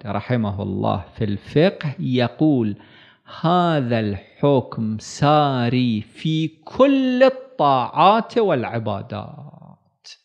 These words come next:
كل طاعة وكل عبادة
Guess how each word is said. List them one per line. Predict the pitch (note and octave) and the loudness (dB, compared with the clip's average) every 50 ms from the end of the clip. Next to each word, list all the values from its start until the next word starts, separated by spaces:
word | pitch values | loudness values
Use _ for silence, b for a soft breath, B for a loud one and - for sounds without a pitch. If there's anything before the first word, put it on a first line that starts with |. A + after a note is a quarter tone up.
| _ _ _ _ _ _ _ _ _ _ _ _ _ _ _ _ _ _ _ _ _ _ _ _ _ _ _ _ _ _ - - _ _ | _ _ _ _ _ _ _ _ _ _ _ _ _ _ _ _ _ _ _ _ _ _ _ _ _ _ _ _ _ _ -20 -20 _ _
كل | - - - - B3+ D4 C#4 C4 B3+ B3 B3 B3 B3+ C4 B3+ B3+ B3+ - - - | -12 -8 0 2 2 4 4 2 0 0 0 4 6 6 6 6 2 -6 -2 2
طاعة | F3 G3 G3+ G3+ G3 G3 F#3+ E3+ - - C#3+ D3 C#3 - - - - D#3 D3 C#3 B2+ A#2+ A2+ A2+ | 4 6 6 6 6 4 4 2 0 0 -2 -2 -2 -4 -6 -6 -2 0 0 0 0 -2 -4 -6
وكل | A#2+ B2+ B2+ C#3 D#3 D#3 D#3 - - - - - C4+ D4+ C#4+ C#4 C#4 C4+ C4+ C#4+ | -6 -4 0 2 2 2 2 0 -10 -16 0 2 4 4 4 4 2 2 6 6
عبادة | D4 C#4 - F3+ F3 E3 D3+ F3+ F3+ D#3+ C#3 A#2+ A2 A2+ A2+ | 6 6 6 4 4 4 6 6 6 6 6 2 0 -6 -12